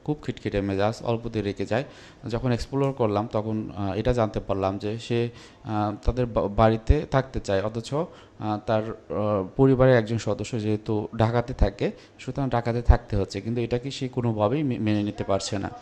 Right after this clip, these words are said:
এখন বাবা মা দেখছে যে তার ভিতরে অনেক খিটখিটে মেজাজ,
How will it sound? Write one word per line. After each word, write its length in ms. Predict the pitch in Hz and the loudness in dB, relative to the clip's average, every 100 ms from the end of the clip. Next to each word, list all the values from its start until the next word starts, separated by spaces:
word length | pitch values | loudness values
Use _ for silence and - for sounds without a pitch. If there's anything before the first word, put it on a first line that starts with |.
| - - - - - - | -18 -20 -20 -20 -20 -16
এখন 480 | - 135 - 170 170 | -4 -2 2 2 4
বাবা 200 | 143 147 | 4 4
মা 140 | 165 | 2
দেখছে 280 | 156 147 165 | 0 -2 -2
যে 140 | 156 156 | -6 2
তার 220 | 139 135 | 2 4
ভিতরে 260 | 135 147 | 2 2
অনেক 220 | 143 135 - | 4 2 0
খিটখিটে 360 | 131 123 113 | -4 -2 -2
মেজাজ, 280 | 107 95 | 0 0